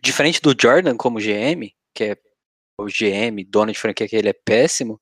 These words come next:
<laughs> o, o Isaiah conseguia, cara. Ele até acha,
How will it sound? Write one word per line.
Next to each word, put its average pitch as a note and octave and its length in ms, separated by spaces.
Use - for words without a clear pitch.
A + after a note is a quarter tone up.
<laughs> C#3 340
o, C3 220
o A2+ 120
Isaiah A2+ 440
conseguia, F#3 680
cara. A2+ 240
Ele A2+ 100
até A#2 260
acha, - 180